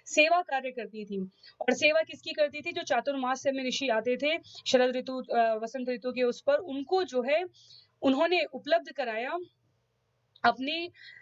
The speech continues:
सभी प्रकार की, जो आश्रम को बुहारना, साफ करना, स्वच्छ करना, भोजन पकाना, उनकी सभी, जिनको हम कह सकते हैं कि, अ, साधारण कार्य होते, तो उनको कर देती। लेकिन नारद मुनि अपनी qualification, अपनी योग्यता बताते हुए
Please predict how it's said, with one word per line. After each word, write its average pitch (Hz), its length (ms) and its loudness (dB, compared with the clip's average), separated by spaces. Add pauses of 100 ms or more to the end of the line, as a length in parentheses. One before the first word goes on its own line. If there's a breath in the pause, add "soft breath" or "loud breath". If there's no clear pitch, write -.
(100)
सभी 320 300 4
प्रकार 277 400 0
की, 302 380 -6
जो 247 160 0
आश्रम 240 420 -2
को 269 140 0
बुहारना, 233 600 0
साफ 233 380 -2
करना, 233 320 0
स्वच्छ 226 340 -4
करना, 226 320 0
भोजन 220 340 0
पकाना, 220 480 0 (300 loud breath)
उनकी 285 300 2
सभी, 294 360 0
जिनको 285 320 -4
हम 269 100 -6
कह 247 140 0
सकते 247 280 -6
हैं 269 140 -2
कि, 277 200 -4 (340 loud breath)
अ, 214 240 4
साधारण 269 520 2
कार्य 262 260 0
होते, 240 220 -4
तो 311 100 -6
उनको 302 240 -2
कर 262 180 0
देती। 226 180 -4
लेकिन 233 260 -2
नारद 254 300 2
मुनि 370 240 0
अपनी 285 220 -4
qualification, 254 760 0
अपनी 285 240 -4
योग्यता 247 440 2
बताते 262 360 -2
हुए 294 340 -2